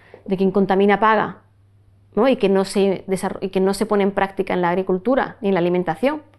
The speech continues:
Precisamente los que no contaminan, que son los productores,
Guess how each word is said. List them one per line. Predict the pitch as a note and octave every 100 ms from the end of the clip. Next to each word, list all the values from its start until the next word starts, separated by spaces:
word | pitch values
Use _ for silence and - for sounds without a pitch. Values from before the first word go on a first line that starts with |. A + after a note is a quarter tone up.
| -
Precisamente | F#3+ F3+ F#3 G3 G#3 A3+
los | G3
que | G#3
no | G3+
contaminan, | A3 G#3 A3 C4+ F3+ - - - - - _
que | -
son | A#3+
los | A3+ G#3+
productores, | F#3+ F#3 - B3 G#3 - -